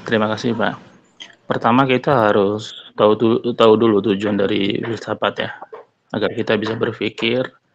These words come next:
menganalisa dan memecahkan masalah. Nah,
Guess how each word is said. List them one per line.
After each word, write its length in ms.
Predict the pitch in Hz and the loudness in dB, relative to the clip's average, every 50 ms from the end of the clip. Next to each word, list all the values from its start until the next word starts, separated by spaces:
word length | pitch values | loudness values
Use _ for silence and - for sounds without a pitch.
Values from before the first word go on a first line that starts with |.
| - - - - - _ _ _ _ - | -16 -16 -16 -18 -20 _ _ _ _ -8
menganalisa 560 | 110 107 101 98 101 110 107 104 - 117 110 | -6 -4 -4 -4 -4 -4 -4 -2 -2 0 0
dan 160 | 107 104 113 | 0 0 -2
memecahkan 480 | 110 107 110 - - 104 98 - 110 104 | -2 -6 -6 -6 -6 -6 -6 -4 -4 -4
masalah. 560 | 101 101 98 - - 104 98 98 98 101 - _ _ _ _ _ _ _ - - - - _ - - _ _ _ - - | -4 -4 -6 -6 -6 -4 -4 -4 -6 -8 -10 _ _ _ _ _ _ _ -18 -18 -18 -16 _ -16 -16 _ _ _ -12 -6
Nah, 400 | 113 110 104 101 104 101 - - | -4 -4 -4 -4 -6 -10 -14 -12